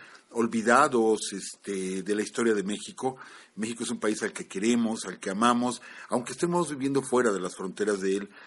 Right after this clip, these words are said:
pero seguimos amando nuestras raíces, y aquí se, se nota que aunque es un programa, eh, modesto, por así decirlo, eh, las personas lo han seguido, están con nosotros,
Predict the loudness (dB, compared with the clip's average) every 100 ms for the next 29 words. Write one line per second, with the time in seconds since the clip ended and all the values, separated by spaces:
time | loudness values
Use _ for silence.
0 | -14 -8 -4 -4 -4 -4 0 0 0 0
1 | -4 -6 -6 -2 0 0 -2 -6 -8 -20
2 | -20 2 2 2 -4 0 2 2 -2 -8
3 | _ _ -14 -6 -2 0 0 -2 0 0
4 | 0 2 2 2 -2 0 0 6 6 8
5 | 6 4 -2 -20 -20 _ 0 2 4 2
6 | 0 2 2 2 0 -2 0 -2 -2 -4
7 | -4 0 0 2 4 2 0 -18 -20 _
8 | _ -2 2 2 0 -2 0 0 0 -4
9 | -8 -4 -4 -2 -4 -4 -6 2 4 2
10 | -4 -8 -8 -4 -4 -4 -4 -4 -2 -2
11 | -2 0 0 0 -6 -6